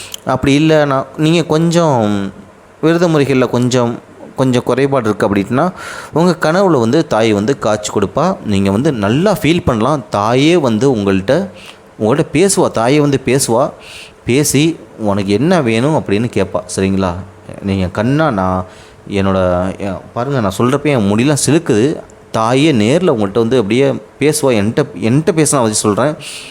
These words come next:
தாய் நேர்ல வந்து பேசி, "உனக்கு என்ன வேணும்? எதுக்காக என்னை கூப்பிட்ட?" அப்படின்னு கேட்பா. நீங்க ஒண்ணுமே சொல்ல வேணாம். "என் வாழ்நாள் முழுக்கவும்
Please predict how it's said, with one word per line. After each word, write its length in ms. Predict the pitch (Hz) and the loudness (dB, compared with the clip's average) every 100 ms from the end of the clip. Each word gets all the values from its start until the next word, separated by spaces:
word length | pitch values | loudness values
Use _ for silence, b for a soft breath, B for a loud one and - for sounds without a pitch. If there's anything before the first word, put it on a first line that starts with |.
| B - | B -14
தாய் 200 | - 135 | -4 -2
நேர்ல 340 | 123 123 143 180 | 0 2 2 2
வந்து 220 | 156 135 | 2 0
பேசி, 340 | 113 95 151 | 0 -2 0
"உனக்கு 340 | 147 98 95 135 | 0 0 0 0
என்ன 260 | 139 185 | 2 2
வேணும்? 580 | 139 104 123 131 135 117 - - - | 2 2 0 0 -2 -6 -12 -18 -8
எதுக்காக 500 | 101 107 139 156 147 | -2 0 0 0 2
என்னை 200 | 123 101 | 2 0
கூப்பிட்ட?" 400 | 95 123 127 113 | -2 -2 0 0
அப்படின்னு 300 | 113 98 107 | -2 0 -2
கேட்பா. 340 | - - 107 - B B B B - | -2 -4 -4 -4 B B B B -6
நீங்க 200 | 104 98 | 0 2
ஒண்ணுமே 420 | 92 113 127 151 | 2 2 2 2
சொல்ல 240 | 147 123 101 | 2 2 2
வேணாம். 240 | 98 104 - 107 - - - - - - | 0 -2 -6 -18 -20 -20 -20 -20 -20 -12
"என் 400 | 101 104 98 90 | -4 0 0 2
வாழ்நாள் 600 | 90 123 175 180 175 160 | 2 2 2 2 2 2
முழுக்கவும் 580 | 107 104 107 113 131 | 2 0 0 0 0